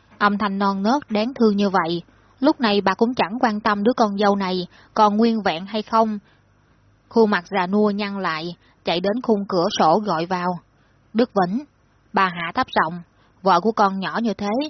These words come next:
nhẹ nhàng thôi." Hứa Trùy Nhi ở trên giường nghe thấy bị dọa sợ rồi, vội vàng cầm lấy cánh tay cậu cả khẩn cầu. "Em không muốn cho mẹ nghe thấy, lão đại, em không muốn."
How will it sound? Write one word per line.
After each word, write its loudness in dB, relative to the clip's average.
nhẹ -6
nhàng -4
thôi." 2
Hứa 0
Trùy 6
Nhi 2
ở 0
trên 0
giường 0
nghe -4
thấy -6
bị 0
dọa 2
sợ 0
rồi, 4
vội 4
vàng 2
cầm -2
lấy -4
cánh -8
tay -2
cậu 0
cả -6
khẩn -4
cầu. 2
"Em -2
không 2
muốn 0
cho 0
mẹ -4
nghe -4
thấy, -4
lão 2
đại, 0
em -4
không -4
muốn." -2